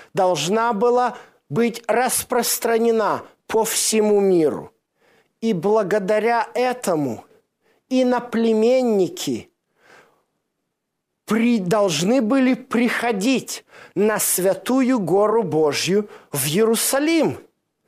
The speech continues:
И точно так же на равных условиях вместе с израильтянами –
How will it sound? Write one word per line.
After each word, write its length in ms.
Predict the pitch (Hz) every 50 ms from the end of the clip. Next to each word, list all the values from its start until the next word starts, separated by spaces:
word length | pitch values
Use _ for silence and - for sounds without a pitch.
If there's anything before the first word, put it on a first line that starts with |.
| _ _ _ - - - - - _ -
И 160 | 277 269 262 - - - - _
точно 640 | - 302 320 349 359 349 - - - - 330 320 330
так 500 | 320 330 - 311 311 320 320 320 269 240
же 280 | 220 185 208 202 139 110 - - - _ _ _ _ _ - - - - - -
на 340 | - 214 247 269 277 277 262
равных 760 | 247 254 269 277 294 302 269 254 285 294 294 294 - - -
условиях 1120 | 285 262 - - - - 254 262 277 277 277 269 226 226 202 165 131 95 - - - - _ _ _ _ _ _ _ _ - - - - -
вместе 960 | - 156 151 156 233 233 226 226 240 262 294 302 240 - - - - 294 285
с 200 | 233 - - -
израильтянами – 1200 | 277 240 214 233 262 277 277 277 262 - - - 269 254 233 208 185 180 156 139 127 113 101 -